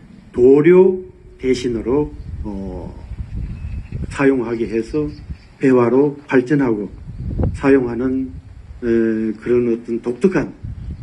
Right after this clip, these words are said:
우리만이 가지고 있는, 통영만이 가지고 있는, 또 선생님이 주도하시는 그런 거를, 에, 실현하고 또 완성한 그런 이제 첫, 어, 수확입니다. 그런 면에서 최 작가님 고생 많이 하셨고,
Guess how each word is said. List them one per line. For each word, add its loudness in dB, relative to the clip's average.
우리만이 0
가지고 -4
있는, -4
통영만이 4
가지고 0
있는, -2
또 -4
선생님이 0
주도하시는 -4
그런 -2
거를, 2
에, 0
실현하고 0
또 -2
완성한 -2
그런 -2
이제 -8
첫, 0
어, -8
수확입니다. -6
그런 0
면에서 -2
최 -4
작가님 -2
고생 -4
많이 -2
하셨고, -4